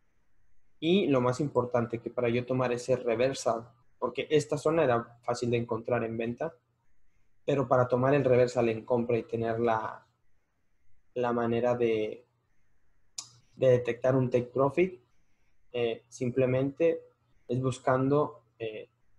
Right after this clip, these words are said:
zonas de equilibrio. Por así decir, el cincuenta por ciento del movimiento total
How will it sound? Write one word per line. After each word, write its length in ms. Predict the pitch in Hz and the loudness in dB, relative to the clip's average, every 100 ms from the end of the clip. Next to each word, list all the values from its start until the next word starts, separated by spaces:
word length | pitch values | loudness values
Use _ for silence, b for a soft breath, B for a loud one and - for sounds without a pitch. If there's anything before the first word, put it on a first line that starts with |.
| _ - | _ -12
zonas 420 | - 147 143 143 | -2 2 4 4
de 100 | 127 | 0
equilibrio. 520 | 120 117 113 107 113 | 0 -4 -4 -6 -8
Por 160 | 123 117 | -2 -2
así 240 | 117 131 | -2 -4
decir, 320 | 135 - 156 | -4 -2 0
el 100 | 151 | 0
cincuenta 440 | 123 117 120 120 127 | -2 -2 0 0 0
por 180 | 123 | -2
ciento 320 | 120 120 117 131 | -2 -4 0 0
del 80 | |
movimiento 560 | 117 113 110 110 110 117 | 0 0 -2 -6 -6 -6
total 460 | 117 113 135 175 | -6 -2 -2 -2